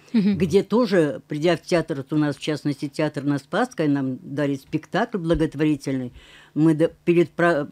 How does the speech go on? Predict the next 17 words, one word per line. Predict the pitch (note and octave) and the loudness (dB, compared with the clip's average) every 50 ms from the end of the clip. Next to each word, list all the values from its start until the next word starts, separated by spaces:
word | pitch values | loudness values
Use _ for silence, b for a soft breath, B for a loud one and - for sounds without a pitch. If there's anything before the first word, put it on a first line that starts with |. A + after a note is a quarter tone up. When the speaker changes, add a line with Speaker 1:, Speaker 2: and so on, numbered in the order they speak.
| - - - - G2+ C3 - | -12 -20 -16 -12 -12 -6 -2
Speaker 2:
этим | - D#3+ D3+ - D#3 D3+ | -2 -2 0 0 0 -2
спектаклем | D3+ - - D#3+ - _ E3+ D#3+ D3+ - D3+ D3+ D3 C#3+ C3+ - - - - | -2 -2 -6 -6 -4 _ -2 -2 -2 -2 -2 0 0 0 -2 -4 -10 -14 -6
на | C3 C3+ C#3+ D#3 | -4 -2 -2 -2
Спасской | C#3+ - - D#3 D#3 C#3+ - - D#3 C#3 | -4 -4 -4 -2 -2 -2 -2 -6 -6 -6
проведём | - C#3+ C#3+ D3 D3 B2 D#3+ D#3 D3 D3 | -4 -4 -4 -4 -2 0 0 0 0 0
игровые | C3+ D3+ C#3+ C3+ C3+ F3 G#3 A3+ G#3 F#3 | -2 -4 -4 -2 0 0 2 2 2 2
мастер-классы, | E3 D#3+ D3+ C#3+ - F#3+ D3 - - C#3+ D#3 F3 A3+ A#3 - - - D3+ | 0 0 -2 -2 -4 -6 -8 -6 -4 -2 0 0 0 -2 -4 -6 -8 -6
как | - - D3+ C3+ | -6 -6 -6 -6
бы | C#3+ | -6
заведём | C#3 C#3 F#3+ G3 A#3+ G3+ B3 G#3+ F#3+ | -6 -4 -4 -4 -2 0 2 2 2
ребят | F3+ F3 D#3 D#3 D3+ C#3 - | 2 0 0 -2 -2 -4 -6
вот | D3 C#3+ | -8 -8
таким. | - D3 C#3 - D3+ C3+ C3+ B B B B B B B B B | -8 -10 -8 -4 -6 -6 -6 B B B B B B B B B
Уходя, | E3+ E3+ - F3+ E3 C#3+ F3 G3+ A3+ | -8 -2 0 0 2 2 0 0 0
каждый | - F3+ F3 F#3 E3 F#3+ | -2 -4 -4 -2 -4 -6
какой-то | - F3+ D#3+ - D3+ C#3+ - D#3 | -8 -6 -6 -4 -4 -4 -4 -6
получит | - D3+ C#3+ D#3 D#3 - E3 D3+ | -6 -6 -6 -6 -6 -6 -8 -8